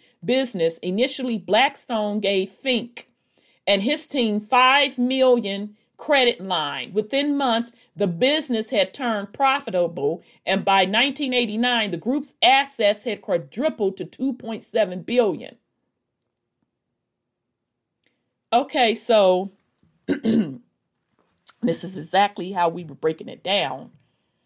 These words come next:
last year on, uh, one of the Truth Uncompromised episodes. So you're trying to sit up here and convince me that an initial five million dollar investment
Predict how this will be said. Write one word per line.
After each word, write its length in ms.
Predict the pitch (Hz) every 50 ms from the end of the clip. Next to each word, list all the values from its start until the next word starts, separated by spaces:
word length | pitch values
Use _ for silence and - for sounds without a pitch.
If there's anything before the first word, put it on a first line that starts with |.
| _ _ _ _ _ _ _ _ _ _ _ _ _
last 640 | 170 156 156 160 170 165 160 165 - - - - -
year 480 | 160 180 185 165 147 151 147 - - - _ _ _ _ _ _ _ _ _ _ _ _ _ _ _ _ _ _ _ _ _ _
on, 580 | - 156 156 160 160 151 147 147 147 147 143 - - _ _ -
uh, 300 | 165 151 143 143 139 143
one 260 | - 151 151 151 147
of 80 | 139
the 60 | 151 139
Truth 280 | - - 160 139 -
Uncompromised 840 | 143 135 - - - 131 147 - - 165 160 143 147 156 151 - - _ -
episodes. 840 | 254 247 240 - - - - - - 135 - - - - _ _ _ _ _ _ _ _ _ _ _ _ _
So 160 | - - 214
you're 280 | 196 180 190 285 392 415
trying 360 | - - 339 311 294 269 269
to 180 | - - -
sit 220 | 202 - - 254 247
up 120 | 233 240
here 200 | - 254 226 208
and 100 | 202 208
convince 480 | - 170 175 196 208 226 226 220 - 202
me 320 | 202 208 185 139 - - - _ _ _ _ _ _ _ _ _ _ _ _ - - - _ _
that 160 | 185 185 185
an 140 | 185 180 185
initial 580 | 190 190 185 214 247 254 254 - - 214 196
five 540 | 190 - - 240 233 233 233 226 233 233 -
million 420 | 220 220 214 214 214 214 214 208 202
dollar 320 | 196 190 202 202 196 196
investment 800 | - - 170 170 160 165 180 190 196 190 - - 196 190 185 -